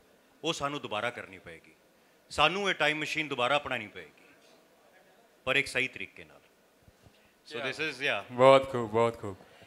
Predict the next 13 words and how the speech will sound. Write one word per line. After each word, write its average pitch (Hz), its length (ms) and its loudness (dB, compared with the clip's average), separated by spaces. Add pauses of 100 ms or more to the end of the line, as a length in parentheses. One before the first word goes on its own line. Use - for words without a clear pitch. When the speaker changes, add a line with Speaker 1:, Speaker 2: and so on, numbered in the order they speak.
(540)
Speaker 1:
बाकी, 156 460 -2
अ, 139 320 6 (440)
फिल्म 170 200 2
दे 180 80 -2
बारे 175 200 0
गल 160 160 0
करां 160 260 -2
ते 170 300 0
हाँ, 143 260 2
तुसीं 147 200 -10
ठीक 151 260 -6
कहा 147 140 2
जी, 147 240 -6